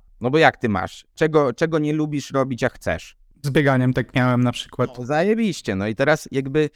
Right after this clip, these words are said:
Speaker 1: wiesz, są ludzie, mam na przykład, e, m-, moją klientką jest biegająca biomama, zajebista triatl-, triatlonistka. Ona, no, no, no napierdziela dziewczyna, wiesz, może ci na rowerze po pięć godzin siedzieć codziennie i w ogóle jakby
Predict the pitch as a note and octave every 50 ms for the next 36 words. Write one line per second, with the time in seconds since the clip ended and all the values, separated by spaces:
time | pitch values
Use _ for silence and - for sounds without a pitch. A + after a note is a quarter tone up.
0 | _ _ - A#2+ A#2+ G#2 - - - C#3+ C#3+ D3 D3 C#3+ C#3 A#2+ A2 C3 C3+ C3+
1 | C#3 C#3 C#3 C#3 C3+ C3 B2 - - D3 - C3+ C3 B2 - _ _ _ _ _
2 | _ - A#2 A#2+ A#2+ A#2+ A#2+ A#2+ A#2 A#2+ B2 B2+ - B2 B2+ C3 C3 B2 A#2+ A#2
3 | B2+ B2 B2+ B2+ C3 B2 - - B2 A#2+ A#2 G#2+ G#2 G2+ B2 A#2 A#2+ A#2 A#2 B2
4 | B2+ A#2+ - - G#2+ G2 G2+ A2+ A2 G#2+ G2+ F#2 F2 E2+ F2 G2 G#2+ A#2+ - _
5 | _ F2 F2 A#2 B2 C3+ C#3+ C#3+ B2+ C#3+ C#3 - - D3 A#2+ A#2+ A#2+ - _ _
6 | _ - C3+ C3+ C#3 - - C3+ - - C#3 D3 D3 - - D3+ D3 D3 B2+ G2+
7 | - - - - F2+ F2 F#2 A#2+ - - _ _ _ _ _ _ _ - C#3 D3+
8 | D#3 D3+ D3+ D#3 E3+ E3+ E3 F#3+ G3 E3+ D#3+ F3 E3+ - - E3+ F3+ F3+ F#3 F#3
9 | - - F#3 F3+ E3 D3+ D3 E3+ E3 D#3+ D#3 D#3 D3+ C#3 - - D#3 D3+ C#3+ C3
10 | B2 A#2+ A2+ - B2 B2+ C3 C3+ C3 - - D3 C3+ - _ _ _ _ _ B2
11 | B2+ D3 C#3+ C#3+ B2+ C#3+ D3 C3+ C#3 C3 - - - - C#3 C#3 C3+ B2 B2 B2
12 | C3+ B2+ A#2+ C3 C3 - - C3+ B2 B2 A#2+ - _ - C3 A#2+ A2+ C3+ B2+ A#2+
13 | B2 A#2+ A#2 A#2+ A#2+ A2+ G#2+ A#2+ A#2+ A2 A#2+ A#2 A2+ A2 A2 G#2+ G#2 G#2 G#2 G#2+
14 | A2 G#2+ G2